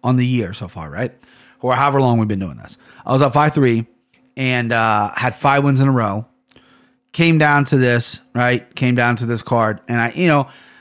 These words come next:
I'm not gonna let him beat me, right? Uh, we're not gonna do next week's card. Um, him and I aren't gonna do next week's card. So I was like, "Okay, th-, for you to tie, you need to beat me by two points." Well, I'm not happy to announce that he beat me by exactly two points. It was eight to six.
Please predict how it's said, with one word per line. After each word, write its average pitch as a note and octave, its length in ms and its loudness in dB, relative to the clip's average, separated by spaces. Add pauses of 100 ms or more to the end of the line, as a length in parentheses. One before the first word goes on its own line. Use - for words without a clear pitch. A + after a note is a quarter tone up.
(180)
I'm A3 100 0
not D#4 160 2
gonna A3+ 120 4
let E3+ 120 4
him A#2+ 140 -2
beat E3+ 360 0
me, B3 400 2
right? F#3+ 440 4
Uh, C#3+ 360 4
we're C#3+ 120 2
not D#3 180 0
gonna E3 120 -2
do D3+ 120 0
next C#3+ 260 -2
week's C#3 200 -2
card. B2+ 520 2
Um, G#2+ 640 -2 (460)
him C#3+ 140 2
and B2+ 100 0
I C3 140 2
aren't A#2 140 0
gonna A2+ 140 -6
do G#2 40 -10
next G#2+ 240 -8
week's A2+ 120 -6
card. G#2+ 220 -4
So A#2+ 80 -4
I G2+ 80 -4
was G2+ 140 -8
like, G2+ 100 -10
"Okay, A#2+ 320 -6 (640)
th-, D3+ 140 -12
for G3 120 0
you A3 120 4
to G#3+ 80 0
tie, F3+ 280 2
you F3 80 2
need D3+ 180 -2
to C#3 40 -2
beat C3+ 180 -2
me B2+ 60 -2
by A#2 180 -4
two A2+ 160 -6
points." - 460 -12 (540)
Well, A2 580 0 (480)
I'm A2+ 140 -2
not F3 200 2
happy C3 280 2
to G#2+ 80 -4
announce G2 320 -8
that G2 60 -8
he G2 40 -8
beat F#2+ 160 -8
me E2 280 -14 (120)
by G2+ 200 -8
exactly G#2 460 -4
two F2+ 160 -12
points. - 300 -18
It - 80 -18
was F#2+ 160 -12
eight E3 200 2
to D3+ 80 4
six. - 500 -2